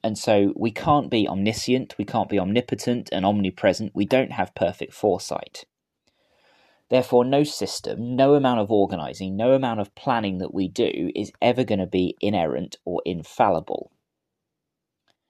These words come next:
We therefore need grace and we need patience with ourselves. And we also need the humility to accept the limits that we have and the weaknesses.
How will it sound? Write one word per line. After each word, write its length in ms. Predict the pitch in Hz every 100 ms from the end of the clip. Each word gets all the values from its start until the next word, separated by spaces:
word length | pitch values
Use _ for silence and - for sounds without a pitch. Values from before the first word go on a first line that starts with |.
| _ _
We 100 | 110
therefore 460 | 113 139 - 110 95
need 240 | 92 92
grace 580 | - 110 90 98 - - -
and 120 | 95
we 60 | 95
need 200 | 92 -
patience 520 | 117 104 - 82 -
with 140 | 90
ourselves. 720 | 80 71 - 69 50 - - - _ _ _ _ _ _ _ _ _ _ _ _ -
And 80 | 113
we 80 | 120
also 260 | 131 -
need 200 | 95 87
the 80 | 98
humility 760 | - 107 107 131 110 - -
to 160 | - 98
accept 600 | - - - - - -
the 80 | 101
limits 440 | 101 113 - -
that 160 | - -
we 80 | 85
have 500 | - - - - - _ _ _ _ _ -
and 120 | 95
the 80 | 98
weaknesses. 920 | 117 - - 78 - - - -